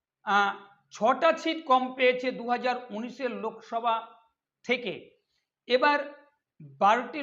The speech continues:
লোকসভা আসনে জয় পেয়েছে পশ্চিমবঙ্গে এবং দু হাজার উনিশের লোকসভা নির্বাচনে আঠেরোটি লোকসভা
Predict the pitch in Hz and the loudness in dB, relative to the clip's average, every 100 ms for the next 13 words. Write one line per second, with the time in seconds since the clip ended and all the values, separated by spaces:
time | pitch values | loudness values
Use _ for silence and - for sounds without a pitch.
0 | 254 247 262 254 254 214 247 247 247 190 | -2 -2 -2 2 2 2 -4 -8 -8 -2
1 | 202 202 254 254 254 262 277 - _ _ | -2 -2 0 0 0 -4 -6 -10 _ _
2 | _ - 180 - 254 254 247 254 269 - | _ -12 -10 -8 -6 -4 -2 0 -2 -6
3 | - - 254 269 269 262 - _ _ _ | -20 -6 2 2 0 -8 -16 _ _ _
4 | 147 226 254 254 277 254 185 220 254 277 | -12 0 2 2 0 -2 -8 -8 -8 -8
5 | 247 233 - 254 247 226 214 240 247 254 | -8 -8 -8 -6 -6 -6 -2 -2 -2 -10
6 | 254 - 196 247 254 262 240 220 - 240 | -12 -6 -6 -6 -10 -10 -8 -10 -8 -6
7 | 240 | -4